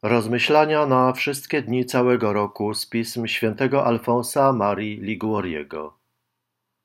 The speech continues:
Piątek drugiego tygodnia Wielkiego Postu.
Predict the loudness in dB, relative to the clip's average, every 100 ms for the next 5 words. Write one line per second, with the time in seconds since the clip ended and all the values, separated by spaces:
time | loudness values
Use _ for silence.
0 | _ _ _ _ _ 4 4 4 2 -2
1 | -4 -14 -8 -4 0 0 0 -4 -2 0
2 | 0 -2 0 -4 -4 -4 -2 -4 -6 -8
3 | -14 -12 -12 -14